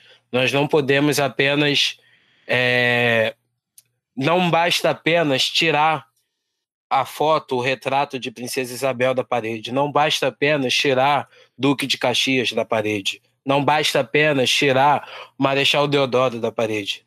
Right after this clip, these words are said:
Nós temos que tirar essas molduras antigas e manchadas de sangue e se-, substituí-las por outras molduras, as molduras dos nossos personagens, das nossas figuras.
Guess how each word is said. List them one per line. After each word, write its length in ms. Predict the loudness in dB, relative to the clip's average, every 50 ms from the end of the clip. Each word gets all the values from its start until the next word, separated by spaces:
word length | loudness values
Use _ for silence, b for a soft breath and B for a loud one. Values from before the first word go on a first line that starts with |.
| _
Nós 240 | -6 -2 -2 -2 0
temos 300 | 0 -2 -2 0 0 -2
que 140 | -2 -2 -4
tirar 640 | -2 0 0 0 2 2 2 2 0 -2 -4 -8 -14 _ _ _ _ _ _ _ _
essas 380 | -4 -4 -2 -2 0 -2 -2 0
molduras 680 | 0 0 0 -2 0 0 2 2 2 2 2 0 0 0
antigas 580 | -2 -2 -2 0 0 0 0 2 0 0 0 0
e 60 | -2
manchadas 500 | -2 -2 -2 0 0 0 -2 -2 -2 -2
de 100 | -2 -2
sangue 480 | -2 0 0 0 0 0 -2 -4 -8 B B B B B B
e 80 | -2 0
se-, 260 | 2 2 0 -2 -2 -4
substituí-las 960 | -4 -2 0 2 2 2 2 0 2 2 4 4 4 4 4 4 4 4 2 0
por 240 | 0 2 2 4
outras 380 | 4 4 4 2 2 0 0 2
molduras, 640 | 2 2 2 2 0 0 0 0 -2 -2 -4 -4 B B B B B
as 160 | -2 0 0
molduras 480 | 2 0 0 2 2 2 2 0 0 0
dos 200 | 0 0 0 0
nossos 400 | 2 2 2 0 0 -2 -2 -2
personagens, 760 | -2 -2 0 0 0 0 0 0 0 0 -2 -2 -2 -4 B B B B B _
das 220 | -2 0 0 0
nossas 340 | 0 0 0 0 0 0 0
figuras. 600 | 0 0 -2 -2 -4 -6 -6 -4 -4 -4 -4